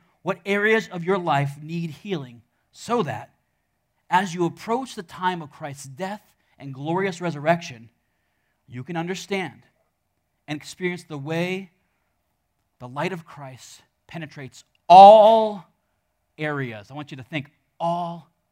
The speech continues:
areas of the darkness. How God's light penetrates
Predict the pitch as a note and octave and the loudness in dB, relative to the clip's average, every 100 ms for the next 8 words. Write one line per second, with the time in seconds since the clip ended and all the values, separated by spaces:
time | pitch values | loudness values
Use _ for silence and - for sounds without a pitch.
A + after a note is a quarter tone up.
0 | _ D#3 C#3+ B2 G#2+ G#2 - _ _ _ | _ -8 -8 -8 -14 -20 -20 _ _ _
1 | _ _ _ _ _ _ _ _ _ D3 | _ _ _ _ _ _ _ _ _ -20
2 | B2+ B2 G#2+ G2 - _ - - - - | -18 -20 -20 -20 -20 _ -20 -20 -20 -20
3 | _ _ _ _ _ _ _ _ _ _ | _ _ _ _ _ _ _ _ _ _
4 | _ _ - D#3 D#3 C3 F3 F#3+ G3+ E3 | _ _ -12 -8 -6 -2 0 0 -2 -4
5 | F3+ E3 D#3 E3+ D3+ D#3+ D3+ | -2 -2 -4 -14 -14 -10 -12